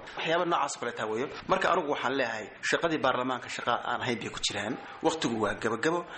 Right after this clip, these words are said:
Labada kun iyo lix iyo tobanka muddo ko-, laba sano ka yar baa laba,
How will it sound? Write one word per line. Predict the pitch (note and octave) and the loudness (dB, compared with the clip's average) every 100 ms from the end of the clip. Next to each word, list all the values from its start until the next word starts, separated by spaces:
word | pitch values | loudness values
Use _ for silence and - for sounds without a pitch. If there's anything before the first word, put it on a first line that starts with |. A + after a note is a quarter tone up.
| - - | -8 2
Labada | C3 D#3 | 4 4
kun | C#3+ B2+ | 4 4
iyo | B2 | 4
lix | A#2 | 2
iyo | B2+ | -2
tobanka | A#2 A2 - | -2 -2 0
muddo | G2+ G#2 A#2 C3 | -2 -2 -4 -4
ko-, | - A2 | 0 2
laba | A#2+ | 2
sano | C3 A#2 | 2 -2
ka | G#2+ B2 | -2 -2
yar | A2 | 0
baa | G#2+ | -2
laba, | G#2 A2 | 2 2